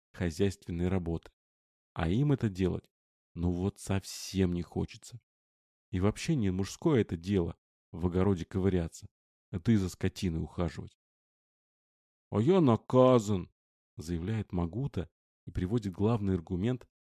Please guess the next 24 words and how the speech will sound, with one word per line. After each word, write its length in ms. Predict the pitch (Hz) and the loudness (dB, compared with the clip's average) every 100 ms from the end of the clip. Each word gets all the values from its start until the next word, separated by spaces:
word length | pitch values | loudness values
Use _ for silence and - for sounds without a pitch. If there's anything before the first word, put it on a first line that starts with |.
| _ | _
для 180 | 90 90 | -6 -4
зачисления 600 | 90 - 90 - 113 104 | -4 -4 -6 -2 -2 0
его 200 | 82 92 | 0 0
в 80 | 92 | 0
воинские 540 | 90 101 92 - 90 87 | 0 0 -2 -6 -4 -2
ряды. 320 | 104 85 85 _ _ _ _ 104 | -2 -4 -8 _ _ _ _ 0
«Меня 260 | 123 147 | 4 4
сейчас 380 | - 131 147 135 | 2 0 0 2
пошлют 500 | - 131 - 151 123 _ _ 107 | 2 0 4 2 2 _ _ 2
Нужники 480 | 113 135 123 131 123 | 4 4 2 2 2
чистить. 540 | - 98 - - _ _ _ | 2 0 0 -16 _ _ _
Одного». 760 | 110 98 113 117 101 90 85 80 _ _ _ _ _ _ _ _ _ _ _ | -4 2 4 4 2 0 -2 -6 _ _ _ _ _ _ _ _ _ _ _
Как-то 320 | - - 98 | -8 -2 -2
жалко 420 | 85 110 135 - | 0 2 0 0
ребят 360 | 92 87 101 107 | -2 0 -2 -4
становится. 680 | - 92 87 78 - - 92 _ _ _ 104 | -6 -2 -2 -4 -6 -14 -18 _ _ _ -2
Да 80 | |
и 60 | 123 | -2
в 40 | |
чём 200 | - 226 | 0 -2
сложность 520 | - 147 165 135 98 - | -2 2 2 2 -2 -2
нагрузить 460 | 92 92 107 - | 0 0 -2 -4
их 140 | - - | -10 -4
тренировками? 720 | 101 123 110 85 - 131 | 0 4 4 2 -4 -10